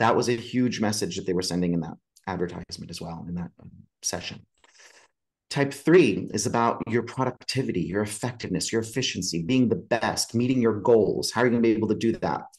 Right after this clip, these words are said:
with this product? Type four is the aesthetics. How beautiful, how unique,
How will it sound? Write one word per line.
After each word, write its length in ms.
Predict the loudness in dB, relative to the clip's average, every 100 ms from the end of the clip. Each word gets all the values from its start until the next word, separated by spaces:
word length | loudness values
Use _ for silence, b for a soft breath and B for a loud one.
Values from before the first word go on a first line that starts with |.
| _ _
with 260 | 0 0 0
this 160 | -4 -4
product? 540 | -6 -6 -10 -16 -20 _ _ _ _ _ _
Type 200 | -4 -4
four 380 | -2 4 8 8
is 80 | 6
the 100 | 2
aesthetics. 960 | 2 0 2 4 4 0 -2 -2 -2 -8 _ _ -2
How 100 | -2
beautiful, 540 | 2 2 4 2 0
how 160 | -2 -2
unique, 720 | 2 4 6 6 4 0 -16